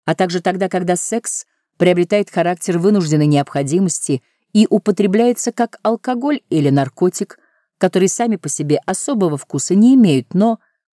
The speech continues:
позволяют забыться. Независимо от этих частных проявлений подавления сексуальных реакций,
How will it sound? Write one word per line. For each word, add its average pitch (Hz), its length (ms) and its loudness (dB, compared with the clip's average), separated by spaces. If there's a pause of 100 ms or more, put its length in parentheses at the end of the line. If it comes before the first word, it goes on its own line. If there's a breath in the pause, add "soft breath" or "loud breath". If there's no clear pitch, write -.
(100)
позволяют 208 680 -2
забыться. 240 680 -6 (1400)
Независимо 156 580 0
от 143 120 -6
этих 151 260 -6
частных - 500 -4
проявлений 156 500 0
подавления 143 520 0
сексуальных 135 640 -4
реакций, 175 560 -4